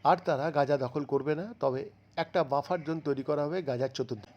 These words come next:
জানা গিয়েছে, এই চুক্তি সই করার আটচল্লিশ ঘন্টার মধ্যেই তাদের হাতে আটকে থাকা সকল বন্দীকে মুক্তি দেবে হামাস। বিনিময়ে ইসরায়েলও প্যালেস্তিনীয় বন্দীদের ছেড়ে দেবে। হামাস এই চুক্তি মেনে নেওয়ার খবর সামনে আসতেই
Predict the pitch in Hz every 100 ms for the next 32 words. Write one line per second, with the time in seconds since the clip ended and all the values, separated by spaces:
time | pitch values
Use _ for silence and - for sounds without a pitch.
0 | 139 165 214 240 226 220 - 190 - 247
1 | - 185 180 180 190 220 135 - 180 170
2 | 151 165 160 147 143 131 185 156 139 135
3 | 135 147 127 - 160 156 135 - 143 185
4 | 175 143 147 143 131 131 139 127 127 107
5 | 110 110 - - - 127 175 196 196 233
6 | 330 175 156 - 156 143 190 208 139 139
7 | - 147 175 143 135 131 139 - 143 143
8 | 160 220 - - - - - 165 196 175
9 | 170 - 196 - - 269 214 175 165 156
10 | 156 190 - - - 165 - - 143 170
11 | - 139 156 135 - 127 120